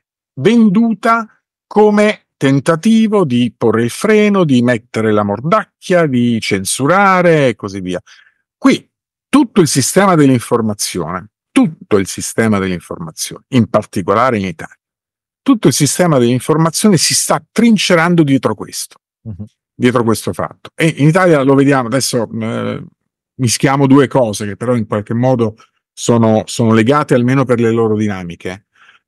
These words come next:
Speaker 1: In Italia assistiamo a Giorgia Meloni che si lamenta di Mediaset.
Speaker 2: Certo.
Speaker 1: No? Perché Mediaset dà voce a chi ha fatto dimettere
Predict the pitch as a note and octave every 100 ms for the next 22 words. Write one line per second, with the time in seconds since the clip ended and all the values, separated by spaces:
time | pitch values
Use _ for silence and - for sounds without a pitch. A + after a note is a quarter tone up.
0 | _ - - - F#3+ G#3 A3 D#3+ A2+ A2
1 | - C3+ - D3+ - E3+ B2 A2+ - D3
2 | D3 F#3 D#3+ F#3 F3+ G3 G#3 D#3+ - D#3
3 | D3 D3 D#3 E3 - F3+ F3 - _ _
4 | _ A#2+ B2+ G3 F#3 A#2+ - G2 - -
5 | _ _ _ _ _ _ _ _ G2+ -
6 | G#2 _ _ _ _ _ _ _ _ -
7 | F#3+ - _ _ _ C3+ - D#3 E3+ F#3+
8 | G3 E3+ E3+ E3+ G3 F#3+ G#3+ G#3 G3+ G#3
9 | G3 E3 G3+ F3 - F3+ - F#3+ F#3 D3
10 | - D#3 D3 D3